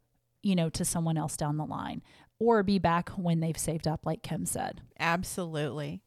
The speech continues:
Speaker 2: Absolutely. And I think that delivers us beautifully into big three, number three, which is to follow up quickly. So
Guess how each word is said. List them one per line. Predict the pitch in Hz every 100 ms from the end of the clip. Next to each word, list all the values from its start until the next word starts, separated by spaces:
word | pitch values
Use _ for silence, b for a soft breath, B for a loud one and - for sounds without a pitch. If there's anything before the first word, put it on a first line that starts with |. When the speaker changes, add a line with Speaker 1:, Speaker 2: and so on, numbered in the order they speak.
| -
Speaker 2:
Absolutely. | - 180 - 160 139 156
And | 160 196
I | 262 392
think | 226 175
that | 180 220 -
delivers | 170 160 165 160 165
us | 156
beautifully | 170 - 262 370 370 165 160 147 -
into | - 160 160 - 175 156 156 147 - - 160
big | 196 196 185
three, | - 196 185
number | 165 151 151
three, | - 196 180
which | 156 -
is | 156 -
to | -
follow | - - 180 196 190
up | - 160 -
quickly. | - 208 - 127 110 -
So | - 185 175